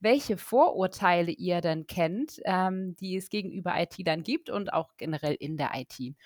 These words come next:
Und wir haben siebenunddreißig Antworten gekriegt, die wir richtig cool fanden, die wir auch alle gelesen haben natürlich. Und werden uns dann davon,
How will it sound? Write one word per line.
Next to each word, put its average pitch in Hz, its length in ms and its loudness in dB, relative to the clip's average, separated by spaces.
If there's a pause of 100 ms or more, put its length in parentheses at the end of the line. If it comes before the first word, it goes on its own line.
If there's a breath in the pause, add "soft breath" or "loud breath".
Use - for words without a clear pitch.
(240 loud breath)
Und 349 240 2
wir 254 100 6
haben 262 200 6
siebenunddreißig 226 800 0
Antworten 202 440 2
gekriegt, 185 460 -6
die 185 80 -6
wir 170 100 -6
richtig 170 320 -12
cool 269 100 -6
fanden, 196 300 0
die 156 140 -6
wir 156 80 -6
auch - 100 -8
alle 160 180 0
gelesen 190 440 2
haben 143 180 2
natürlich. 147 640 -6 (840 loud breath)
Und 208 120 2
werden 269 260 12
uns - 280 -4
dann 180 180 0
davon, 180 680 4